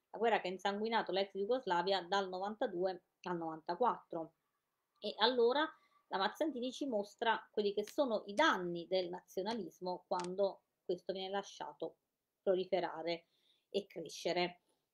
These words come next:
perché nel caso su-, specifico della, eh, ex Jugoslavia, mm, diciamo che, mm, i primi, le prime avvisaglie di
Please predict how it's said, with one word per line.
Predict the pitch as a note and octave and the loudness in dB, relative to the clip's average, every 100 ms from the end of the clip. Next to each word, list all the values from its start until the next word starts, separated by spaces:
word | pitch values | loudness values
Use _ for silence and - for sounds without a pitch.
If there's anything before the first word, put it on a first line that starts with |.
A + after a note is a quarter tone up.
| - | 2
perché | C4 - D4+ | 2 4 0
nel | B3 G3 | 2 0
caso | - D4 A#3 G3 | 4 4 4 0
su-, | F#3+ E3 E3+ E3 | -8 -8 -12 -12
specifico | - G#3 G3+ C4+ A3+ F3 - E3+ | -4 0 2 0 -4 -6 -2 -2
della, | D#3 G3+ F#3+ F3 D#3+ - | 2 2 4 2 0 -4
eh, | G3 F3+ F#3 | 0 2 4
ex | G#3 - | 2 0
Jugoslavia, | F#3+ B3 C#4 C4+ C4 C4 C#4+ C#4 _ _ _ _ _ _ _ _ _ G3+ | 0 0 2 2 2 4 4 2 _ _ _ _ _ _ _ _ _ -8
mm, | G3 F#3+ F#3 F#3 | -4 -4 -6 -8
diciamo | G#3+ C4+ A3+ G#3 | 0 0 2 0
che, | - A3+ F3+ _ F#3+ | 4 2 2 _ -8
mm, | F#3 F3+ E3 | -6 -8 -8
i | G3 | -10
primi, | G#3+ D4 C4 A3 F3 - _ - | -4 0 0 0 -4 -10 _ -8
le | F#3 | -6
prime | B3 | -2
avvisaglie | B3 G3 G#3 C#4+ A3+ F3 E3+ F3 D#3+ | -2 -2 2 4 4 2 0 0 -2
di | E3 F#3+ F#3 D#3+ | -10 -10 -10 -10